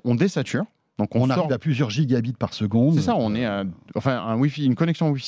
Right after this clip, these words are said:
Speaker 1: six E, dans le concret, c'est deux virgule quatre gigabits
Speaker 2: Ouais.
Speaker 1: sur un mobile, sur un réseau Wi-Fi, ce qui est, ce qui est
Speaker 2: Incroyable.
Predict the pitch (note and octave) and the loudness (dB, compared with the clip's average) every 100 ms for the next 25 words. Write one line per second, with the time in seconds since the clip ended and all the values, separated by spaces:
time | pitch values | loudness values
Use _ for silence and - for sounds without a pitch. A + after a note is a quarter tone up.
0 | B2 - D3+ G#3 C#3 G2 E3+ - C#3+ - | -2 0 0 -2 0 2 2 0 -2 0
1 | C3 E3 F#2+ A2+ C#3 B2+ A#2+ C3+ A2+ G3 | -2 -2 0 0 0 -2 -4 -4 -2 -2
2 | E2 - G#2+ - G2+ G#2+ A2+ G#2+ D3 - | -4 -6 -8 -2 0 2 2 0 -2 -4
3 | _ _ _ - A#2+ G2+ A#2+ G#2 C3+ F3 | _ _ _ -4 -2 0 0 -2 -4 -6
4 | - F2+ E2+ F2 - G#2+ G2 C#3+ B2+ F#2+ | -4 -2 -2 -4 -6 -6 -2 0 0 -4